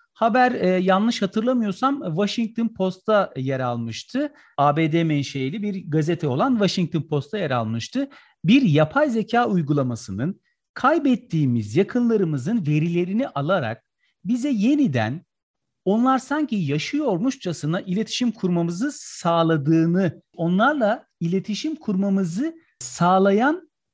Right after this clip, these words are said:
bir haberdi bu. Yani bunun detaylarını şimdi Kadir'e soracağım. Kadir, bu olayın aslı nedir? Nasıl bir program ki biz bununla, hatta bir yabancı dizide de bir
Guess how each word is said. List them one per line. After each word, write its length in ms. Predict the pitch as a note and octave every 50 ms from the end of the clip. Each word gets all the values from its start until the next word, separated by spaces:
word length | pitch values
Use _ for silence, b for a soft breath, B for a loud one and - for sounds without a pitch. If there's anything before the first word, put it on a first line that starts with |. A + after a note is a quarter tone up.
| _
bir 260 | F3+ A#3+ D4+ - - -
haberdi 680 | - - - F#3+ F#3+ E3+ A#3 A#3 A#3 G3+ D#3+ C#3 C3 A#2
bu. 200 | G#2+ F#2+ G2+ - _ _ _ _ _ _ _ _ _ _ _ _ _ -
Yani 340 | D#3+ E3+ E3+ F3+ F3+ E3
bunun 260 | F#3 A#3+ C#4 D#4 C#4 A#3
detaylarını 580 | A3 A3 A3 A#3+ A#3 A#3 A3+ B3 A#3 B3+ C4
şimdi 240 | - - A#3+ A3 A3
Kadir'e 300 | - G3+ F3+ G#3+ A3+ A#3+
soracağım. 640 | A#3 - A3 G#3 G3 G3 E3 F#3+ F3+ E3+ D3 C3+
Kadir, 340 | - - G3+ G#3+ C#4+ A#3+ F#3 - _ _ _ _ _ _ _ -
bu 220 | C3+ D#3 C4 D4+
olayın 220 | D#4 D#4 D4+ C#4 C4
aslı 460 | B3+ A#3+ A3 A#3 - - B3+ A#3 G3+
nedir? 460 | F3+ G#3+ F#3+ E3+ E3 D3+ C#3+ - - _ _ _ _ _ _ -
Nasıl 320 | A3 A#3 - C#4 C4 G#3
bir 180 | A#3 A3 - -
program 540 | - F#3+ F#3+ F#3 E3 E3 G#3 A#3+ C4+ C4+
ki 400 | - - - F3+ C#3 A2 G2+ - _ _
biz 460 | A#2+ D3 E3+ E3 C3 A#2 A2+ A2+ A2+
bununla, 600 | A#2+ D3+ F3 A3 A#3+ A3+ F#3+ D3 A#2+ A#2 A#2 - _ _ _ _
hatta 420 | D3 D3+ G3+ - - C4 B3+ G3
bir 120 | G3+ B3 A#3+
yabancı 600 | F3+ D#3+ D#3+ D3+ F3 F3+ F#3+ G3 F#3 A3 G#3 F3+
dizide 420 | G3+ F#3 F3 G3+ F3+ G3+ C4 G#3
de 140 | A3+ A3 F#3
bir 260 | G#3 A3+ G#3 - -